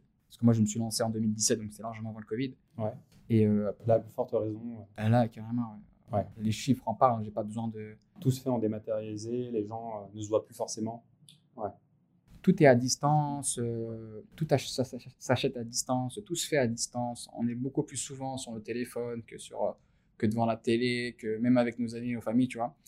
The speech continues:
Speaker 1: Donc, on est, euh, c'est, c'est, le monde a changé.
Speaker 2: Donc, tout ça est synonyme d'opportunité, en fait.
Speaker 1: Oui, pour ceux qui peuvent le, le, le voir, tu vois. La plupart des gens vont le voir, euh... Moi, en fait,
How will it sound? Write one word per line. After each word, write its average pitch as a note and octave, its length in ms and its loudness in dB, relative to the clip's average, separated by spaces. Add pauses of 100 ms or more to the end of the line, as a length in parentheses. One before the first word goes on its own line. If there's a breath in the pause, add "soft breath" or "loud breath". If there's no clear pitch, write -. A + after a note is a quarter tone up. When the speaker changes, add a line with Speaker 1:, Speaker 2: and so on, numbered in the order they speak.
(260 loud breath)
Speaker 1:
Donc, A#2 200 4
on A#2 160 4
est, A#2 180 0
euh, A#2 40 -2 (300)
c'est, A#2 220 -6
c'est, A2 160 -4
le A#2+ 120 6
monde E3 180 10
a C3+ 60 12
changé. B2 440 0 (320)
Speaker 2:
Donc, A2+ 160 2
tout - 80 -12
ça - 160 2
est C3 40 6
synonyme A#2 360 -6
d'opportunité, A2 560 -6
en G2+ 120 -14
fait. G2+ 100 -20 (600)
Speaker 1:
Oui, F3 320 6 (300)
pour C3 140 0
ceux - 160 10
qui D#3 180 2
peuvent C#3 280 2
le, A#2+ 240 4
le, A2+ 100 -4
le A#2 120 -4
voir, A2+ 240 -4
tu - 80 -20
vois. - 60 -20 (380)
La C3 80 12
plupart E3+ 300 12
des C#3+ 80 8
gens C#3 180 2
vont C3+ 160 2
le A#2+ 60 8
voir, C3 360 2
euh... A2 100 -10 (440)
Moi, E3+ 120 12
en - 20 8
fait, G#3 260 6